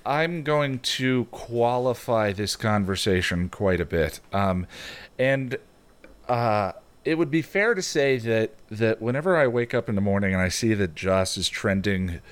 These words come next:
in social media, I th-, I, I think to myself, "Is today the day that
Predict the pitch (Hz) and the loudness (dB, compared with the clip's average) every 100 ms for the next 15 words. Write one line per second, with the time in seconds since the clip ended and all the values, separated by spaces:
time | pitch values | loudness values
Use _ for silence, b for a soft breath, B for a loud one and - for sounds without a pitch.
0 | B B 101 98 - 107 - 98 98 107 | B B -4 0 2 2 2 0 0 0
1 | 127 143 131 - 117 110 - - 117 117 | 2 0 0 -2 0 -2 -6 0 0 0
2 | - 117 - 151 135 131 127 131 117 - | 0 -2 -2 -2 0 0 2 2 0 0
3 | 117 - - 120 131 123 113 107 101 95 | 0 -2 -2 0 0 -2 0 2 2 0
4 | 92 B B B B B B 90 101 101 | -2 B B B B B B -4 2 2